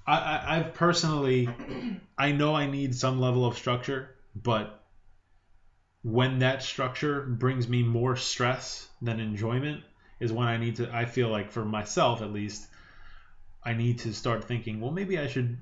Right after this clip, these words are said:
Speaker 1: kinda loosen the reins a little bit and just kind of be a little bit more, try to be a little bit more go with the flow and just see
Speaker 2: Yeah.
Speaker 1: what happens." Like, I'm in the best relationship I've ever been in because I kind of let things go. I was like, "You know what?" Like,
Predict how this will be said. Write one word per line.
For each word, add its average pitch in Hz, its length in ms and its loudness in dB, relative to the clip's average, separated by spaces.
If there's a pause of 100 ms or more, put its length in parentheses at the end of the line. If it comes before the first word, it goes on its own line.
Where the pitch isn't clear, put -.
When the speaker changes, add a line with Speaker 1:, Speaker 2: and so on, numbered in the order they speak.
(260)
Speaker 1:
kinda 117 180 -2
loosen 113 360 0
the 110 100 -4
reins 117 280 0
a 110 60 0
little 107 220 -2
bit 104 200 -4
and 107 80 -6
just 104 200 -6
kind 117 160 -2
of 107 320 -8
be 123 160 4
a 113 60 6
little 104 280 -2
bit 104 120 -6
more, 107 400 -6
try 156 300 0
to 135 80 0
be 117 140 0
a 107 60 0
little 107 180 -2
bit 101 100 -6
more 107 200 -8
go 98 160 -4
with 98 120 -6
the - 80 -8
flow 101 380 -6
and 107 260 -6
just 104 140 -6 (100)
see 143 60 2
Speaker 2:
Yeah. 147 60 4
Speaker 1:
what 147 100 0
happens." 123 440 -4
Like, 110 260 -4 (520)
I'm 135 180 -2
in 143 100 0
the 123 60 4
best 127 320 0
relationship 120 580 0
I've 101 220 -6
ever 117 180 0
been 107 220 -2
in 98 220 -6 (560)
because 113 400 2
I 104 100 2
kind 113 240 -4
of 101 140 -4
let 110 180 -2
things 117 220 -4
go. 117 180 2
I 113 40 2
was 117 100 0
like, 120 160 0
"You 131 80 -2
know 143 120 -4
what?" 190 380 -4 (360)
Like, 131 160 2